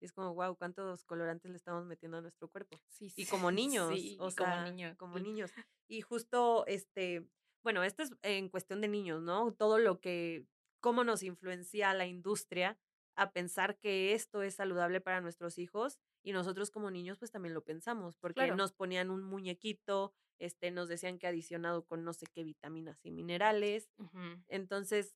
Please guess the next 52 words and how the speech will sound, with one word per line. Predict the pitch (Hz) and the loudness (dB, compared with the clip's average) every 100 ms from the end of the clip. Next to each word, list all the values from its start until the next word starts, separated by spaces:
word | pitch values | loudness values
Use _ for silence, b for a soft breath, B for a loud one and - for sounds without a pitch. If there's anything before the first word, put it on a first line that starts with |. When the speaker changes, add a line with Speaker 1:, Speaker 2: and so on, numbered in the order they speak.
| _ | _
Speaker 1:
como | 196 190 | -2 0
que | 196 | -2
toda | 190 247 | 0 0
esta | 240 196 | 0 0
parte, | 202 202 220 | 0 0 -2
pues, | 214 180 | 0 0
al | 185 175 | 0 -4
final | 180 180 | 0 0
del | 190 202 | 0 0
día, | 196 196 196 - _ _ _ _ _ 202 | 2 2 2 -2 _ _ _ _ _ 4
hoy, | 202 208 | 4 4
gracias, | 190 180 175 220 233 | 4 6 6 4 -2
que | - | 0
ya | 175 170 | 0 0
tenemos | 185 180 180 | -2 -2 -2
más | 170 170 202 | -2 -2 -4
información, | 202 185 170 175 185 | -6 -6 -6 -6 -6
que | 202 | -6
ya | 190 | -8
se | |
están | 196 190 185 | -10 -10 -10
haciendo | - 190 185 175 160 | -10 -10 -6 -6 -6
las | 156 - | -10 -8
cosas | 180 185 180 | -6 -6 -6
un | 214 185 | -8 -6
poco | 190 196 | -6 -4
distinto, | 185 180 - 185 196 277 | -6 -6 -8 -8 -6 -6
ya | 214 180 | -2 -2
se | 170 | -2
ha | 175 | -2
ganado | 180 175 | -2 -4
más | 180 170 | -4 -8
terreno, | 185 185 185 214 _ _ _ _ _ - | -4 -4 -2 -6 _ _ _ _ _ 0
pero, | 269 | 4
pues, | 262 247 | 6 4
al | 233 | 4
final | 233 233 | 2 4
del | 247 | 4
día | 240 214 196 _ _ - | 4 4 4 _ _ -6
siguen | 196 214 214 | 0 0 0
siendo | 208 196 | -2 -2
alimentos | 185 185 170 180 | 0 0 -2 -4
que | - 214 | -10 -6
creíamos | 202 185 175 180 | 0 0 0 -4
que | 180 | -4
eran | 175 180 175 | -2 -4 -6
buenos, | 170 170 180 - | -4 -2 -4 -6
pero | 208 180 | -4 -4
no | 165 160 | -4 -2
tanto. | 196 247 226 165 _ _ _ | 0 0 -2 -8 _ _ _
Y | 214 214 - | -2 0 2
a | 185 | 2